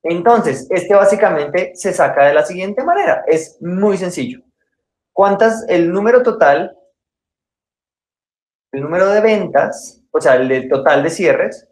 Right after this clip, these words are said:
número total de cierres, dividido el número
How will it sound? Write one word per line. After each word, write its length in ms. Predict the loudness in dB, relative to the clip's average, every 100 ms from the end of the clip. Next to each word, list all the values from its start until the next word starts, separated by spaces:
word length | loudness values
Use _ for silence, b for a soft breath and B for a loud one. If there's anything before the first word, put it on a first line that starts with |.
| _
número 320 | -12 -10 -10
total 560 | -10 -4 -2 0 -2 -10
de 200 | -6 -6
cierres, 680 | -6 -4 -2 -2 -4 -6 _ _ _ _ _ _ _ _ _ _ _ -10
dividido 840 | -6 -2 0 2 4 2 0 -10 _ _ _ _ _ _ _ -6
el 220 | -4 -4
número 600 | -4 -4 -2 -2 -4 -12